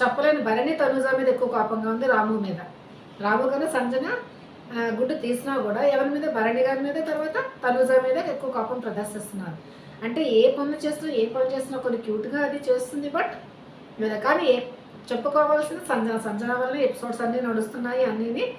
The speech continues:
తర్వాత ఏమైందని సంజన గురించి చాలా ఇంట్రెస్టింగ్గా ఉంటుంది.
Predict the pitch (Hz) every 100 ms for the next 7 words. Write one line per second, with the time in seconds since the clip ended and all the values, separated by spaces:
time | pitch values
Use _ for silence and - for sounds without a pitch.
0 | - - - - 254 269 285 285 - -
1 | - 254 262 254 240 240 247 285 240 285
2 | 277 277 254 226 208 233 - 233 226 220
3 | 220 220 453 -